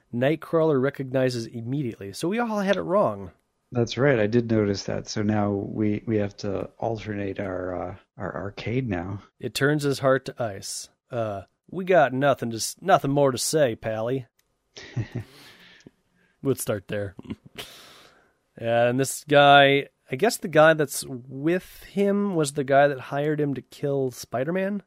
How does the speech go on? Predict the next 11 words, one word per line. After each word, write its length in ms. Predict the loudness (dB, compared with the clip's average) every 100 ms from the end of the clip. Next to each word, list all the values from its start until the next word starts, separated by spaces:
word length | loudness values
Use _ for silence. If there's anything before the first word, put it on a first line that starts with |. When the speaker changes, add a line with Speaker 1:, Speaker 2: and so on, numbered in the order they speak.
| -12
Speaker 2:
Right. 460 | -8 -8 -8 -12 -18 _ -8
Speaker 1:
And, 720 | -4 -2 0 0 0 -2 -2
uh, 360 | -2 -2 -6 -8 -12 -14 -14 -16
<sighs> 520 | -20 -20 -20 -20 -18
it's 160 | -14
a 60 | -8
lot 160 | -6 -6
of 140 | -8
panels 500 | -6 -2 0 0 -2
here. 480 | -4 -4 -6 -8 -12 -16 -20 _ -18 -18 _
<laughs> 60 | -20